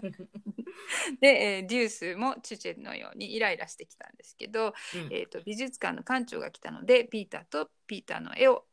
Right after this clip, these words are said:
Speaker 1: どっかに持ってきます。
Speaker 2: はい。で、場面はモンキーハウスに戻っ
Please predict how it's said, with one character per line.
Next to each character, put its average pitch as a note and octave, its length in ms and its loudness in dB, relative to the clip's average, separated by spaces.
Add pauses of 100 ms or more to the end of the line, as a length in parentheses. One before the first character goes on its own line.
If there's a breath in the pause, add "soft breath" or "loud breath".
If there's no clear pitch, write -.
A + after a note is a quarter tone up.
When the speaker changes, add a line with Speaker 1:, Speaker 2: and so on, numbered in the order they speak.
(120)
Speaker 1:
ど F#3+ 120 -4
っ - 40 -20
か - 120 -8
に C4+ 80 -10
持 - 100 -14
っ - 40 -20
て - 120 -10
き - 100 -14
ま - 140 -14
す。 - 220 -16 (100)
Speaker 2:
は C3+ 220 -8
い。 - 160 -14
で、 A3 120 -4
場 A3 140 2
面 G3+ 180 -2
は F3+ 140 -2
モ F3 140 -8
ン E3+ 80 -12
キ E3+ 420 -10
ー - 20 -10
ハ F3 160 0
ウ D#3+ 80 -8
ス D3 120 -14
に C#3+ 320 -10
戻 D#3+ 280 -2
っ D3+ 60 -8